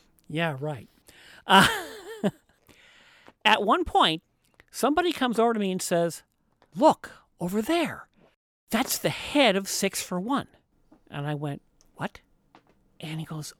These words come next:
"Oh my God, the head of the Prisoners Appreciation Society just came in the room." I go, "What do we do?" He goes, "I don't know, but, uh, you might have to get the hotel staff up here. They're, they've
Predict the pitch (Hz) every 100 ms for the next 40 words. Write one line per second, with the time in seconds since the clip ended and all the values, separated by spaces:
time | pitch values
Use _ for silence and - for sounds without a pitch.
0 | - 196 170 170 202 214 170 - - _
1 | _ _ _ - 160 135 - - 202 180
2 | 160 - - 190 180 151 196 185 196 202
3 | 180 - 151 139 - 240 233 - 220 220
4 | 208 202 185 269 202 123 - _ _ _
5 | _ _ _ - 151 151 139 151 147 143
6 | 156 170 156 269 254 110 131 123 - _
7 | _ _ - - _ _ _ _ - 135
8 | 147 147 143 135 262 - - - _ _
9 | _ - 151 139 127 - - 139 131 123
10 | 135 139 156 160 - 151 156 - 123 135
11 | - 165 220 156 117 143 - - 120 143
12 | 160 - - - - 147 - 127 135 123
13 | 156 214